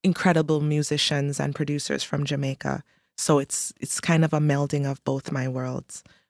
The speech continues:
So once that comes out, I'd love to tour it. And then I would love to follow that up with a next album next year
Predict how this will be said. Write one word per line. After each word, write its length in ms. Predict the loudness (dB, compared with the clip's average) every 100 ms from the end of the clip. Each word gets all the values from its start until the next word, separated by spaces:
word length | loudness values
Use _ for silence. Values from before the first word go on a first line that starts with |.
| 0
So 120 | 4
once 300 | 6 4 4
that 180 | 0 0
comes 260 | 0 2
out, 160 | 2 -2
I'd 160 | -2 -2
love 120 | -4
to 100 | -6
tour 320 | -6 -4 -2 -4
it. 140 | -6 _ _ _ _ _ -12 -2
And 200 | 0 2
then 340 | 2 2 -4 -4
I 140 | -2
would 180 | -2 0
love 180 | 0 -2
to 80 | -8
follow 340 | -2 0 0
that 180 | 0 -2
up 240 | -2 -4 -4
with 140 | -4
a 80 | -2
next 340 | -4 -4 -6 -4
album 360 | -4 -2 -2
next 360 | -4 -4 -6 -4
year 300 | -4 -6